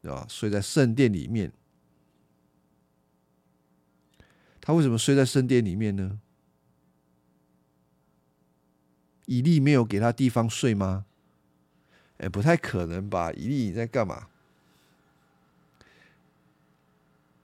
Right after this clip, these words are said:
所以虽然我们不知道说为什么萨姆耳会睡在圣殿里，但是从这个行动可以表现，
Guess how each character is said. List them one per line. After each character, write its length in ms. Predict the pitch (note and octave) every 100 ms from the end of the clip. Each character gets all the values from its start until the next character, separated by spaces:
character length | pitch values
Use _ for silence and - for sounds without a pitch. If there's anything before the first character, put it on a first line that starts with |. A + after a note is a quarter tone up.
| _ _ _ _ _ _ _ _
所 160 | F3
以 200 | G3 C#3 - _ _ _ _ _ _ _ _ _ -
虽 340 | - G#3 A3
然 180 | F3+ D#3+
我 80 | A#2+
们 160 | B2+
不 220 | B2+ F#3 F3
知 200 | D#3+ D#3+
道 220 | E3 C#3
说 220 | D3 D3
为 240 | G3 F#3
什 140 | C#3+ G#2+
么 120 | A2+
萨 400 | - - F3 C#3
姆 320 | A2+ A#2+ D3 -
耳 300 | F2 C#2 -
会 180 | - D3+
睡 400 | - - F3+ C3
在 200 | D3+ A2+
圣 360 | - E3 A#2+
殿 300 | A2+ B2 E2+
里， 200 | C#2+ - - _ - - _ _ -
但 380 | F#3 D#3 B2+
是 420 | G#2+ - E3+ A#2 - _ _ _ _ _ _ _ _ _ _ _ _ _ _ _ - _ -
从 260 | - C#3
这 160 | D#3 G3
个 100 | D#3+
行 300 | - B2+ D#3
动 140 | E3
可 120 | C3 C3+
以 60 |
表 260 | - F#2+ F2+
现， 220 | -